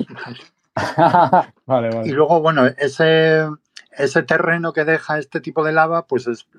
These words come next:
Speaker 1: es lo que, lo que en Canarias llaman el mal país, ¿no? Que es, es un, un término, eh,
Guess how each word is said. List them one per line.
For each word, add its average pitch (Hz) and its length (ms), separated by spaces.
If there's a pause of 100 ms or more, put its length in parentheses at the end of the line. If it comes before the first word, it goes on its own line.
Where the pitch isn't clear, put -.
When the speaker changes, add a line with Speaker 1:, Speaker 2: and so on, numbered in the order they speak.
Speaker 1:
es 120 140
lo 127 160
que, 123 680 (500)
lo 117 220
que 117 120 (320)
en 107 100
Canarias 117 420
llaman 123 200
el 131 140
mal 104 160
país, 123 420
¿no? 147 140
Que 98 140
es, - 260
es 104 200
un, 107 540 (540)
un 117 560
término, 113 840 (180)
eh, 110 200